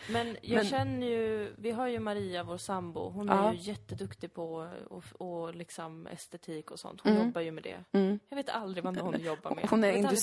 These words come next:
Speaker 2: industridesign, men ändå.
Speaker 1: Industridesigner.
Speaker 2: Hon har väldigt gott öga för estetik.
Speaker 1: Hon gör ju våra affischer och sånt där.
Speaker 2: Ja.
Speaker 1: Och vår logga har hon ju gjort.
Speaker 2: Mm,
Speaker 1: Om jag tar
Speaker 2: superduktig.
Speaker 1: henne så får hon liksom designa visitkort åt mig.
Speaker 2: Mm.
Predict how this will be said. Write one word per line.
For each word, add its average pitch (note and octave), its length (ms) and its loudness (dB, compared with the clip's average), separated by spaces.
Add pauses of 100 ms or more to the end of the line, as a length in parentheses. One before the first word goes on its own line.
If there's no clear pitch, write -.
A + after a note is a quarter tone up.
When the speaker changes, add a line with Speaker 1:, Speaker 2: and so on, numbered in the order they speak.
(140)
Speaker 2:
industridesign, F#3 540 6
men F3+ 100 4 (100)
ändå. C#4 180 8
Speaker 1:
Industridesigner. - 420 6 (180)
Speaker 2:
Hon A3+ 160 8
har G#3 60 10
väldigt A3 300 4
gott - 300 6
öga F#3 260 6
för F3+ 100 2
estetik. - 500 -4
Speaker 1:
Hon A3+ 220 0
gör A3+ 120 4
ju G#3 60 2
våra F3+ 200 0
affischer - 380 -8
och D#3+ 80 -8
sånt D#3+ 160 -10
där. - 260 -2
Speaker 2:
Ja. F#3+ 280 4 (140)
Speaker 1:
Och F#3 120 -4
vår F3+ 140 -2
logga F#3 320 -2
har F#3+ 80 -2
hon F3+ 120 -4
ju E3 80 -8
gjort. - 240 -10
Speaker 2:
Mm, G3 200 4
Speaker 1:
Om A#3 120 2
jag A#3 100 2
tar - 60 4
Speaker 2:
superduktig. A3+ 420 2
Speaker 1:
henne A#3 200 -2
så A3 120 -6
får G#3 120 -8
hon G#3+ 280 -2
liksom F#3+ 220 -6
designa F3+ 380 -4
visitkort - 760 -8
åt F#3+ 140 -8
mig. F#3 500 -4
Speaker 2:
Mm. G#3+ 320 6